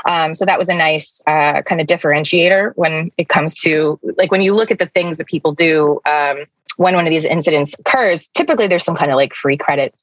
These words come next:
monitoring, identity theft sort of protection, but this detection tool is, um, really cool too. So it's, it's good that they did that.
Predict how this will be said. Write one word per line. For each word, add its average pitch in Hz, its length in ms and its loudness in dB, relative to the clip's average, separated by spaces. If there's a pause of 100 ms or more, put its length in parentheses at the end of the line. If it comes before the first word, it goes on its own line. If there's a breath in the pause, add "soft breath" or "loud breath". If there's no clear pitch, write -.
(140)
monitoring, 139 720 0
identity 143 340 0
theft 143 480 -4
sort 131 160 0
of 135 60 -12
protection, 196 480 -2
but 151 100 0
this 165 260 -2
detection 208 400 -4
tool 151 320 2
is, 139 420 0
um, 143 380 0 (220)
really 170 260 2
cool 143 220 2
too. 120 320 -2
So - 140 0
it's, - 340 -6
it's 156 160 -4
good 196 140 0
that 180 120 -2
they 156 100 2
did 147 180 0
that. 127 320 0